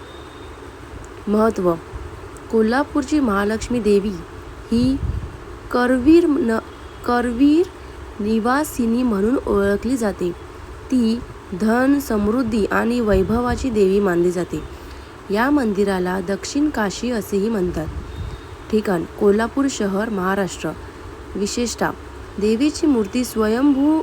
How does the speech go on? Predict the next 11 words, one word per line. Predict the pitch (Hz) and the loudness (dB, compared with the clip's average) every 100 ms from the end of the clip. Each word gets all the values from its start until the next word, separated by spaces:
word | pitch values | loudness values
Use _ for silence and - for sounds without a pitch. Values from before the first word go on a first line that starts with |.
| - | 0
असून | 196 - 269 185 - - - - - | -2 2 2 2 -2 -10 -14 -10 -2
काळ्या | 214 214 294 | 0 2 2
दगडात | 254 202 208 269 - | 2 4 4 2 0
कोरलेली | 208 196 208 214 | 2 4 4 4
आहे. | 190 180 165 - - - - - - | 0 -2 -4 -8 -14 -14 -14 -12 -2
येथे | 226 262 302 277 | 0 2 2 4
दरवर्षी | 233 240 262 254 254 | 2 2 0 0 0
लाखो | 208 202 - 294 | 2 0 0 0
भाविक | 220 190 240 | 2 2 2
दर्शनासाठी | 208 180 - 226 226 220 | 2 0 0 -2 -2 0
येतात. | 233 196 175 | 0 0 -2